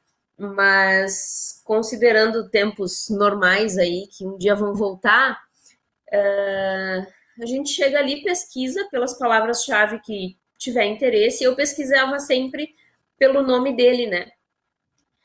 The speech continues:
Pra focar, assim, onde é que tinha material que, é, é, fizesse alguma referência, porque a minha pesquisa era uma biografia, né? Ahn,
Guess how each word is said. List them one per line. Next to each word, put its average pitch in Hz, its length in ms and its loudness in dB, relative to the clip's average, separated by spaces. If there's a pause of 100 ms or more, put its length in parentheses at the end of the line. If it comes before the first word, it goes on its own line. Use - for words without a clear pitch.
(240)
Pra 185 200 2
focar, 226 580 0
assim, 247 340 -4
onde 247 200 -2
é 214 120 4
que 277 200 -8
tinha 269 300 -4
material 262 720 0
que, 254 880 -12
é, 175 380 2
é, 151 460 -6 (300)
fizesse 208 340 0
alguma 220 280 -2
referência, 226 560 -2
porque 254 320 -6
a 226 60 2
minha 240 240 -2
pesquisa 214 560 -4 (400)
era 240 260 6
uma 208 160 0
biografia, 170 680 -2 (340)
né? 147 380 -4 (960)
Ahn, 214 920 6